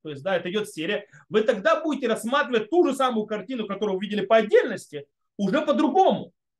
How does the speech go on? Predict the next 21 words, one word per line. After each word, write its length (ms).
Вы 160
будете 300
искать 400
смысл, 440
который 320
за-, 140
с-, 400
в, 60
в, 560
в 20
самой 480
внутри 280
ка-, 220
картины, 400
то 80
есть 80
что 80
она 100
несёт 240
в 40
себе, 240